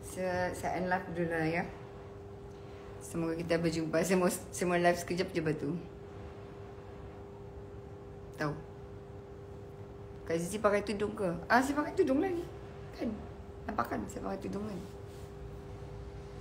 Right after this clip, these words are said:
Kak Zizi nyanyi lah.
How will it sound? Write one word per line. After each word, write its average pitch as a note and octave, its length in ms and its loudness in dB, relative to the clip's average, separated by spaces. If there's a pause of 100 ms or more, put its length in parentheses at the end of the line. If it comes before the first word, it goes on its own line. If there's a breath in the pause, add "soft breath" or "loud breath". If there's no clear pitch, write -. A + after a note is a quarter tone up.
(2750)
Kak F#3 160 0
Zizi G3+ 240 -2
nyanyi G#3 160 2
lah. F#3 320 6